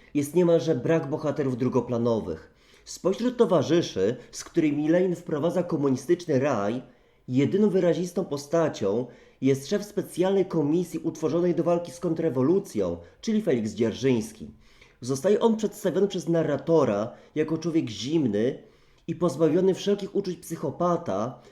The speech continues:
który jest gotów zrobić wszystko, żeby tylko osiągnąć wyznaczony sobie cel. Nawet dojść do niego po trupach. Tutaj bardzo wymowna jest scena,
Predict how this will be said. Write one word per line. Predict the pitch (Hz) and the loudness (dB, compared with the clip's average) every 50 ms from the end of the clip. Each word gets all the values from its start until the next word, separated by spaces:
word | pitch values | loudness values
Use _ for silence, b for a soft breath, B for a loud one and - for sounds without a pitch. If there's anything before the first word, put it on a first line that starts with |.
| B B B | B B B
który | - - - 180 175 | -6 0 2 4 4
jest | 180 170 143 | 4 4 4
gotów | 147 190 180 180 170 160 | 2 2 2 0 -2 -2
zrobić | 175 175 180 156 165 175 - | -2 -2 -2 -2 -4 -8 -12
wszystko, | - - - - 175 190 208 208 - - - - 104 95 98 120 B B B B B | -14 -14 -2 2 4 4 4 4 0 -6 -8 -4 -2 -2 -2 -2 B B B B B
żeby | 131 127 147 135 - | -4 -4 -2 -2 4
tylko | - 202 202 202 202 165 139 | 6 6 6 6 4 0 -2
osiągnąć | 143 135 - - 170 180 175 156 123 - 123 120 110 127 | -2 -4 -2 0 2 4 4 2 2 0 0 0 -2 0
wyznaczony | 123 147 180 175 180 175 - 151 127 120 117 | 0 0 0 2 2 0 0 -2 -2 -4 -4
sobie | - 127 95 110 107 | -4 -4 -4 -4 -6
cel. | - - - 120 107 92 80 82 - b b b b b b b b _ | -4 -2 -2 0 0 -2 -4 -8 -12 b b b b b b b b _
Nawet | 113 110 117 151 175 175 170 - 107 104 101 101 - - - | -2 0 0 2 2 2 2 2 2 2 0 0 -2 -6 -10
dojść | 127 107 170 156 147 135 | -2 2 4 4 4 4
do | 117 135 | 2 2
niego | 131 131 131 127 127 | 2 4 2 2 0
po | - 127 120 | -2 -4 -4
trupach. | - 135 135 127 113 - 92 85 - - b b b b b - | 0 2 2 2 2 0 -4 -8 -10 -14 b b b b b -4
Tutaj | 208 208 233 214 202 | -2 2 4 4 4
bardzo | - 202 202 196 196 | 4 2 0 0 0
wymowna | 180 175 185 160 175 175 190 185 165 | 0 0 2 2 0 0 0 0 -2
jest | 147 135 - - - | -2 -4 -6 -12 -4
scena, | - 185 185 165 127 104 101 101 120 135 B | 0 0 2 2 2 2 0 0 -2 -4 B